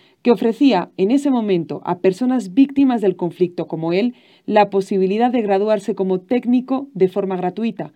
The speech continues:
gracias al programa Formándonos para el Futuro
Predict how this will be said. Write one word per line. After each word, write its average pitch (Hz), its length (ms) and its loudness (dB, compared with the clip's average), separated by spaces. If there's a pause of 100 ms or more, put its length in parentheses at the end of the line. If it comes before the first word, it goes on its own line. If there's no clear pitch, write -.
(160)
gracias 220 420 0
al 214 100 -2
programa 208 440 0
Formándonos 247 680 0
para 196 180 -2
el 180 80 0
Futuro 190 480 -2